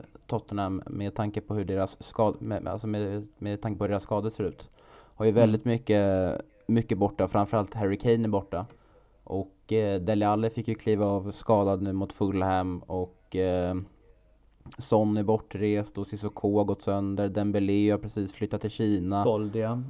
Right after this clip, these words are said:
Speaker 1: Ja,
Speaker 2: mm.
Speaker 1: och Wanyama är fortfarande borta. Så, eh,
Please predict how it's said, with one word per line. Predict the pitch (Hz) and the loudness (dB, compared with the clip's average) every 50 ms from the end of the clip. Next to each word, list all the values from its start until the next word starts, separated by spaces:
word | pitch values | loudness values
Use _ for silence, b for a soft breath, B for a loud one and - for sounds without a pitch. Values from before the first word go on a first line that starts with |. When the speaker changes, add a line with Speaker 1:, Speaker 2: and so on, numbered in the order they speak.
| - | -4
Speaker 1:
Ja, | - 151 139 101 98 95 95 95 | 0 0 2 2 0 0 -2 -2
Speaker 2:
mm. | 120 123 113 | -2 0 0
Speaker 1:
och | 101 101 101 - - - | 0 -2 -4 -6 -8 -4
Wanyama | 92 107 104 107 104 104 107 110 110 110 110 110 | -2 0 0 2 2 2 2 2 2 2 0 -2
är | 110 | -4
fortfarande | - 117 113 - - 104 104 104 | -4 -8 -8 -6 -4 -4 -4 -2
borta. | 107 110 107 - _ _ - 101 104 104 104 b b b b b b b _ - - - - | -2 -2 -2 -4 _ _ -2 -2 -2 -2 -4 b b b b b b b _ -20 -16 -16 -14
Så, | - - 101 98 98 98 98 98 | -10 -6 -4 -2 0 2 2 4
eh, | 98 98 98 98 95 95 104 | 4 4 4 2 2 0 -2